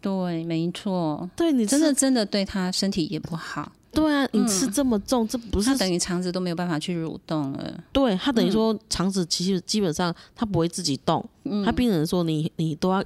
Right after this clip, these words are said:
Speaker 2: 依，依赖那个，
Speaker 1: 依靠药物。
Speaker 2: 那个，那个，那个便，那个什么腹泻那个药，
Speaker 1: 对。
Speaker 2: 你，你才会上厕所，等于说
Speaker 1: 呃，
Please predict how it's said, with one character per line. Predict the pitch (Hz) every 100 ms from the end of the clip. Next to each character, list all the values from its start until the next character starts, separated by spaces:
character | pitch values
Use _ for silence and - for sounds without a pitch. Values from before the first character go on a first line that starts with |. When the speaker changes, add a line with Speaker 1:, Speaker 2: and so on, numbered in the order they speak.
| -
Speaker 2:
依， | 190 185 -
依 | 185 185
赖 | 185
那 | 175 180 180
个， | 151 143
Speaker 1:
依 |
靠 | 185
药 | 170 175
物。 | 180
Speaker 2:
那 | 202
个， | 180 156
那 | - 196
个， | 170 151
那 |
个 | 190 160
便， | - 190
那 | -
个 | 202
什 | 165
么 | 127
腹 | - 220 175
泻 | - 185 143
那 | 156
个 | 135
药， | - 165 110 - -
Speaker 1:
对。 | - 160 101
Speaker 2:
你， | 175 -
你 | 165
才 | - 170
会 | 196
上 | 196 180
厕 | 170 180
所， | 160 123
等 | 151
于 | 151
说 | 175 170 170 -
Speaker 1:
呃， | -